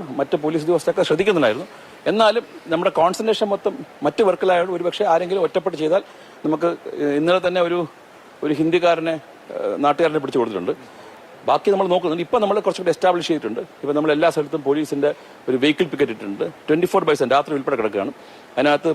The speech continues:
പോലീസുണ്ട്, റവന്യൂ ഉദ്യോഗസ്ഥരുണ്ട്, ബാക്കി ആൾക്കാർ ഇട്ടിട്ടുണ്ട്. ഇപ്പം നമ്മൾ ഏറെക്കുറെ അത് സിസ്റ്റമാറ്റിക്കായി ചെയ്തിട്ടുണ്ട്. ഇന്ന് നമ്മൾ നോക്കുന്നത് ഈ അവിടെയുള്ള ആൾക്കാരെ തന്നെ, ഇവിടുന്ന്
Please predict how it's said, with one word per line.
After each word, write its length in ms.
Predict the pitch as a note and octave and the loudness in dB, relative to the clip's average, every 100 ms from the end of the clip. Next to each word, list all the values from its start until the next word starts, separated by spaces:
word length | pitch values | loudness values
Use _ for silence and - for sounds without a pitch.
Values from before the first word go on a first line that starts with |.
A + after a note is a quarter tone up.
| C3+ | 0
പോലീസുണ്ട്, 420 | D3 D#3+ D3 D#3+ C3+ | 0 0 -2 0 2
റവന്യൂ 240 | C#3 D#3 | 2 0
ഉദ്യോഗസ്ഥരുണ്ട്, 440 | C3+ B2 B2+ A2+ B2 - - - A#2 | 0 -2 -2 -6 -6 -10 -16 -4 0
ബാക്കി 200 | C#3 C#3 | 2 2
ആൾക്കാർ 200 | B2 B2+ | 2 -2
ഇട്ടിട്ടുണ്ട്. 280 | A2+ A2 C3+ - - - - | -2 -6 -12 -12 -20 -20 -6
ഇപ്പം 140 | - | 0
നമ്മൾ 180 | E3+ F3+ F3 - | 2 2 2 2
ഏറെക്കുറെ 320 | E3 D#3+ E3+ D#3+ | 0 2 2 0
അത് 80 | E3 - | -2 -10
സിസ്റ്റമാറ്റിക്കായി 460 | - - D#3+ D#3 D3 | -10 -2 0 0 0
ചെയ്തിട്ടുണ്ട്. 280 | C#3 G#2 B2+ | -2 -4 -8
ഇന്ന് 300 | C#3+ D3+ F#3 | -4 -2 0
നമ്മൾ 180 | F3+ F3+ D3+ | 0 0 0
നോക്കുന്നത് 380 | F#3 F#3+ E3 G3+ - - - - - D#3+ | 0 0 0 -4 -8 -20 -20 -16 -4 -4
ഈ 160 | F#3+ - B2+ | -2 0 0
അവിടെയുള്ള 500 | D#3 G3+ E3+ E3 G#3 | 2 4 2 2 2
ആൾക്കാരെ 420 | F3+ F3 F3 C3+ | 2 0 -2 0
തന്നെ, 160 | G2 D2+ - - | -4 -8 -18 -10
ഇവിടുന്ന് 300 | B2 C#3 D#3+ | -4 -2 0